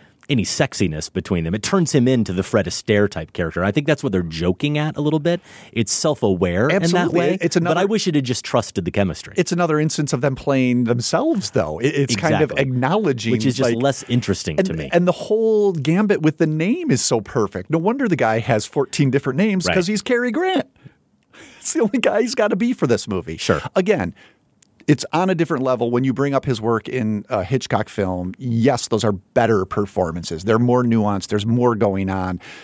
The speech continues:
Speaker 2: Um, to go back to where Nathaniel started us, Charade is not on the level of, you know, even middle tier Hitchcock, I would say. It's doing something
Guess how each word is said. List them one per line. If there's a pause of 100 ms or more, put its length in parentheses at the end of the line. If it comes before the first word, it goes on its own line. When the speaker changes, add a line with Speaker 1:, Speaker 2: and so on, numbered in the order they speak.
(120)
Speaker 2:
Um,
to
go
back
to
where
Nathaniel
started
us, (380)
Charade
is
not
on
the
level
of,
you
know, (140)
even (720)
middle
tier (440)
Hitchcock, (420)
I
would
say.
It's
doing
something